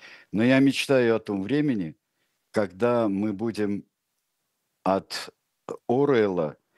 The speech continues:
от тысяча девятьсот восемьдесят четвертого года, мы будем с вами ежиться,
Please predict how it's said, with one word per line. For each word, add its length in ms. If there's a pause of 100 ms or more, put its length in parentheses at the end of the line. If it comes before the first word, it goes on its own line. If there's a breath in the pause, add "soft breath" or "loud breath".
(120)
от 180
тысяча 260
девятьсот 420
восемьдесят 480
четвертого 580
года, 380 (340 loud breath)
мы 160
будем 240
с 140
вами 440 (720)
ежиться, 880